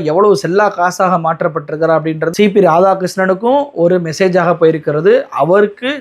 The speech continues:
இஜட் பிரிவு பாதுகாப்பு கொடுப்பதன் மூலமாக அவருக்கு முதல் நாளிலிருந்தே அமித்ஷா கண்காணிக்க ஆரம்பித்து விட்டார் அப்படின்றத புரிஞ்சுக்கிற முடியுது. ஜெகதீப் தங்கரை யார் என்று கேட்டுவிடக்கூடாது என்பதற்காக, ஐ-, அதுவும் ஐம்பது நாள் ஆச்சு அவர் ராஜினாமா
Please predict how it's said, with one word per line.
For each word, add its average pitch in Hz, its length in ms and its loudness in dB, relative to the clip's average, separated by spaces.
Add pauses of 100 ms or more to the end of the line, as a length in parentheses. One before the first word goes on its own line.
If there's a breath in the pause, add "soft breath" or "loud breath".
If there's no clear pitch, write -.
(140)
இஜட் 214 240 -2
பிரிவு 196 260 0
பாதுகாப்பு 170 480 0
கொடுப்பதன் 160 420 -4
மூலமாக 147 460 0 (640 loud breath)
அவருக்கு 196 400 2
முதல் 226 260 2
நாளிலிருந்தே 208 520 2 (100)
அமித்ஷா 196 400 0
கண்காணிக்க 196 560 -2
ஆரம்பித்து 170 300 -4
விட்டார் 165 280 0
அப்படின்றத 156 460 -6
புரிஞ்சுக்கிற 160 480 -2
முடியுது. 147 340 -2 (420 loud breath)
ஜெகதீப் 214 380 2
தங்கரை 196 380 2 (180)
யார் 196 360 2
என்று 190 280 -2
கேட்டுவிடக்கூடாது 190 840 0
என்பதற்காக, 165 600 0 (580 loud breath)
ஐ-, 170 180 2
அதுவும் 180 220 4
ஐம்பது 196 320 2
நாள் 202 160 2
ஆச்சு 190 220 0
அவர் 160 180 2
ராஜினாமா 175 320 -2